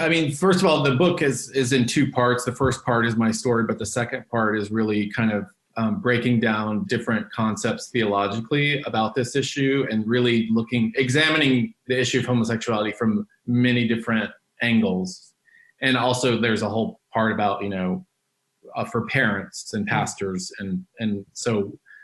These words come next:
Speaker 1: what to do and what not to do when someone comes out or whatever.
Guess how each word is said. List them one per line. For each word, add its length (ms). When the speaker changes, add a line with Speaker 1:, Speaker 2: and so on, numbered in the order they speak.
Speaker 1:
what 260
to 100
do 280
and 100
what 220
not 220
to 100
do 240
when 160
someone 280
comes 220
out 300
or 80
whatever. 280